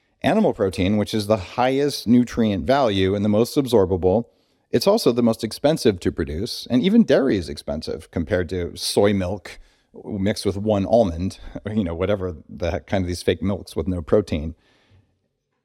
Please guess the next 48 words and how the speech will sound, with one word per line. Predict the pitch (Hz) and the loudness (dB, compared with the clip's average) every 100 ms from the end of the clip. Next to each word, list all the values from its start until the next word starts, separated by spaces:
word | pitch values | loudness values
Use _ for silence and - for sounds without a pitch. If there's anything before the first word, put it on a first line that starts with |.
| _ - | _ -12
So | - - 147 143 143 135 - | -10 0 4 6 6 4 0
if | 127 | -4
we | - | -2
can | 220 226 | 0 2
sell | - 185 143 | 2 2 4
those | 113 95 82 98 - | 4 4 -2 -8 -6
for | - | -4
ten | 104 - 160 | -2 0 0
dollars | 117 85 85 90 117 - - | 2 0 -2 -2 -4 -8 -4
and | 127 139 | 2 2
cow | - 156 | 2 0
milk | 160 139 135 - | 2 0 2 2
is | 110 107 | 0 -2
two | - | 0
dollars | 127 117 113 104 | 4 6 4 2
and | 101 | 0
fifty | - 120 - | 0 0 0
cents, | 101 - 151 104 80 - - - _ _ - | -2 2 2 2 -2 -4 -8 -8 _ _ 0
why | 107 131 | 2 4
wouldn't | 151 151 147 | 4 4 4
we | 123 | 2
sell | 120 123 117 | 4 4 4
the | 98 - | 2 -2
highest | 110 123 127 - | 0 2 0 2
margin | 113 104 95 95 | 2 4 0 -4
product? | 90 160 110 95 - - _ _ | 0 2 2 -2 -6 -20 _ _
And | - 123 | -4 0
since | 147 143 | 0 0
we | 139 | 0
have | 151 127 | 0 -2
shared | - 139 120 | 2 2 2
ownership | 165 220 185 - 107 104 | 0 0 0 0 0 -2
with | 110 | -2
the | 107 | 0
pharmaceutical | - 123 117 - 170 170 127 | 2 2 2 4 2 4 2
companies | - 110 113 107 | 2 0 -2 -2
that | 110 | 0
are | 107 | 0
treating | 104 127 117 101 | -2 -2 -2 0
diabetes | 107 107 110 107 101 | 0 0 0 -2 -4
and | 90 | -4
cancer | 113 151 139 101 | -2 -2 0 0
that | 101 | 0
are | 98 | -4
caused | - 156 170 135 | -6 -2 0 0
by | 107 | -2
these | 101 | -2
foods, | - 180 160 117 | 0 2 4 2